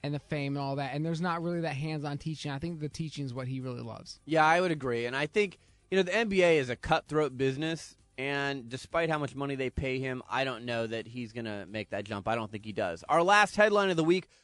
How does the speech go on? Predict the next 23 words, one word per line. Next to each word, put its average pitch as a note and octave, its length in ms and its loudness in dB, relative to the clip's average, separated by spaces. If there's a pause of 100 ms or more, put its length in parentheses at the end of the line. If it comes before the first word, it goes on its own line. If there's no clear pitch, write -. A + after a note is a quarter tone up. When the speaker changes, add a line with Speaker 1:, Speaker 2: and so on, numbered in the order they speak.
(200)
Speaker 2:
Donovan D4 540 6
McNabb, G3+ 560 4 (580)
the D#3 180 2
face G#3 540 4
of D#3+ 200 -2
the D#3 80 2
Philadelphia F#3 680 2
Eagles D#3 440 -6
franchise D#3 560 2
for D3 100 -6
the C3+ 100 0
last C3+ 360 4
decade, E3+ 500 4
was D3+ 240 -2
traded G3 680 2 (1000)
to G3 100 0
the F#3 120 0
division F3+ 680 0
rival E3 480 6
Washington D3 760 2
Redskins D3 760 0
this A2+ 220 -6
week F#2 340 -10